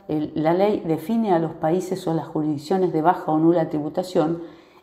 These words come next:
eh, por la tasa que grava la renta empresaria. Vale decir que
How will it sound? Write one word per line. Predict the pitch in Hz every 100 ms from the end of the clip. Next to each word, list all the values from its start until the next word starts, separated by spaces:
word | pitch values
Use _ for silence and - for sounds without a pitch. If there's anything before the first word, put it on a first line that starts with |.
| -
eh, | 147 143 - -
por | 214
la | 202 185 -
tasa | 190 - 254 175 -
que | 190
grava | 185 196 214
la | 202
renta | 156 180 180 175
empresaria. | 165 180 - 160 135 139
Vale | 151 170
decir | 165 165 196 170
que | - 160 - - - -